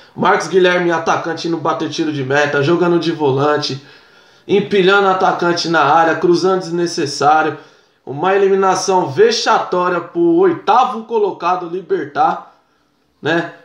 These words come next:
Então, cara, junta a série de fatores. É, futebol é resultado, amigo. Santos precisa ganhar.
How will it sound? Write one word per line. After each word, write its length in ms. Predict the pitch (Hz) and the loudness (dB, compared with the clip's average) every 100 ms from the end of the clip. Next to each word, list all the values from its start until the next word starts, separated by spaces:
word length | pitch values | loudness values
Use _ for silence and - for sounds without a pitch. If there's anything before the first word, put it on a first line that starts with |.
| _ _ _ _ _ | _ _ _ _ _
Então, 380 | - - 226 247 | -10 0 2 2
cara, 280 | 202 170 156 | 2 2 0
junta 500 | 139 226 226 233 226 | 0 -2 0 0 0
a 40 | |
série 320 | 214 233 233 220 | -2 -2 -2 -2
de 140 | 220 | -6
fatores. 760 | 220 202 190 208 220 185 - _ _ _ - _ - | -2 -2 2 4 4 0 -8 _ _ _ -20 _ -4
É, 580 | 160 165 165 160 151 151 | 0 2 4 4 2 0
futebol 420 | 190 - 190 226 | -4 -4 0 2
é 60 | 226 | 4
resultado, 460 | 220 220 190 170 165 | 2 2 0 0 0
amigo. 220 | 147 135 | -4 -4
Santos 260 | 175 180 | -2 -4
precisa 380 | 180 - 175 185 | -4 -10 -4 -2
ganhar. 500 | 175 165 143 139 - | 0 0 0 -2 -6